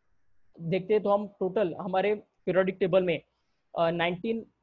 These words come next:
नॉन मेटल्स present हैं, ठीक है? तो इस zigzag line के ऊपर सभी के सभी नॉन मेटल्स हैं, zigzag line के ऊपर ये जो नजर आ रहे हैं आपको,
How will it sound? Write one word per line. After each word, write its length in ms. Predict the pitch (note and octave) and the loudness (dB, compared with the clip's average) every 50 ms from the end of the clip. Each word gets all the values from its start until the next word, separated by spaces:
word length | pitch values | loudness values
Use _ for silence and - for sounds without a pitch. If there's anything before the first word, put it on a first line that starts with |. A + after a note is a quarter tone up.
| _ _ _ _ - | _ _ _ _ -6
नॉन 240 | F3+ F3+ F3 F3 F3+ | -2 0 0 0 0
मेटल्स 300 | F3+ F3 F3 F#3+ E3+ - | 0 -2 -2 -2 -4 -4
present 420 | - F3+ F3 E3 D3+ D#3+ C#3+ - - | -6 -4 -4 -2 -2 -4 -4 -6 -12
हैं, 80 | - | -18
ठीक 240 | - - - F#3+ G3 | -14 -10 -6 -2 -2
है? 140 | F#3 C#3 - _ _ _ _ _ _ - | -2 -2 -4 _ _ _ _ _ _ 2
तो 260 | - G#3 A3+ A3 - _ _ _ _ _ _ _ _ _ _ _ _ _ _ _ _ _ _ _ - - | 4 4 4 4 0 _ _ _ _ _ _ _ _ _ _ _ _ _ _ _ _ _ _ _ -2 -2
इस 140 | G3+ G3+ | 0 0
zigzag 360 | F3 F3 F#3 D3 E3 G#3 G3 G3 | 0 0 0 0 0 0 2 2
line 180 | G3 G3+ G#3 | 0 0 0
के 100 | F#3 A3 | -2 -4
ऊपर 200 | G#3 F#3+ A#3 A3 | -4 -2 -2 -4
सभी 260 | F3+ - G3 E3+ G#3 | -2 -4 -4 -4 -4
के 80 | F#3 G3+ | -6 -6
सभी 220 | E3+ A#3 F#3+ G3 | -4 -4 -4 -2
नॉन 220 | G3 F3+ D#3+ D#3+ D#3+ | -2 -2 -2 -2 -2
मेटल्स 380 | D#3+ D#3 - E3+ D#3+ D#3 - | -4 -2 -2 -4 -4 -2 -2
हैं, 100 | G#3+ G3+ | -4 -2
zigzag 340 | E3+ E3+ D#3 D3+ F3+ F#3+ F3 | -2 -4 -4 -2 -2 -2 0
line 220 | F3+ F3+ F3 F#3 F3 | 0 -2 -2 -4 -4
के 80 | G3+ | -6
ऊपर 240 | F#3+ F3+ G3 F#3 E3 | -4 -2 -2 0 0
ये 100 | F3+ F3+ | 0 -2
जो 120 | E3+ F#3 | -2 -2
नजर 280 | E3+ E3+ E3 D#3+ F#3 F3 | -2 -2 -2 0 0 2
आ 80 | E3+ E3+ | 2 2
रहे 120 | D#3+ E3 | 2 2
हैं 60 | E3 | 0
आपको, 320 | E3 _ - F#3 G3 - | -2 _ -6 -6 -6 -6